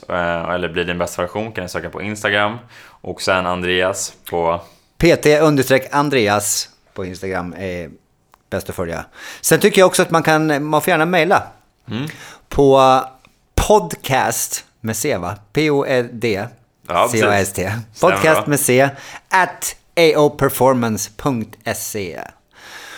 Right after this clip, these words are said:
Speaker 2: Så är det något speciellt ämne du vill att vi ska ta upp, eller har du någon skön gäst du vill att vi ska snacka med, så tveka inte, maila gärna dit, gärna med feedback också,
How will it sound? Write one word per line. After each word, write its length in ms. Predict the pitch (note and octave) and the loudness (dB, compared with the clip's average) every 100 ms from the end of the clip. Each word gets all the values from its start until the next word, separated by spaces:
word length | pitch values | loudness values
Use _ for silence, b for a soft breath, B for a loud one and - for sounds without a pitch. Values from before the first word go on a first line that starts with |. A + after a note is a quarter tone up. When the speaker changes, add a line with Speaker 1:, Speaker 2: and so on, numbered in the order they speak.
| B - | B -10
Speaker 2:
Så 320 | - B2+ A#2 | 0 4 4
är 200 | B2+ C#3 | 4 2
det 60 | C#3+ | 4
något 380 | C#3+ C3+ B2 - | 2 2 -2 -6
speciellt 380 | - B2 A#2 | -6 -2 0
ämne 280 | D#3 D3 D3 | 0 0 0
du 120 | D3 | 0
vill 120 | C3+ C#3 | 2 0
att 100 | B2+ | 0
vi 220 | C3 B2 | -8 -12
ska 180 | - C3 | -4 0
ta 120 | C#3 | 0
upp, 460 | D3+ F#3+ - _ - | 0 -2 -4 _ -4
eller 180 | A#2+ A2+ | 0 4
har 180 | A#2 | 4
du 60 | A2 | 2
någon 240 | G#2+ G#2 | 0 -2
skön 360 | G2+ C3 A#2 A2 | 0 2 2 0
gäst 440 | G2 C3+ D3+ - | 0 -2 -2 -4
du 80 | B2+ | 0
vill 320 | B2+ C3+ C3+ C3 _ _ | 2 2 -2 -10 _ _
att 200 | - B2+ | -4 -2
vi 60 | C3 | -2
ska 140 | - | -4
snacka 340 | B2+ C3 - C#3+ | -6 -6 -4 -2
med, 160 | C#3+ C#3+ B B B B | -2 -4 B B B B
så 220 | - B2+ | -2 -2
tveka 300 | - D#3+ D#3 | 2 2 2
inte, 220 | D3+ B2+ | 0 0
maila 300 | A2+ C3 C3 | 2 2 4
gärna 260 | B2+ A#2+ A2+ | 4 4 0
dit, 460 | F#2 C3 G3 - - | 0 -2 -2 -10 -2
gärna 200 | A#2 G#2 | 0 2
med 140 | F#2+ | 0
feedback 420 | A2+ A2 G#2 G2+ | -2 -4 -4 -4
också, 400 | F2+ - - F#3 | -8 -6 -6 -6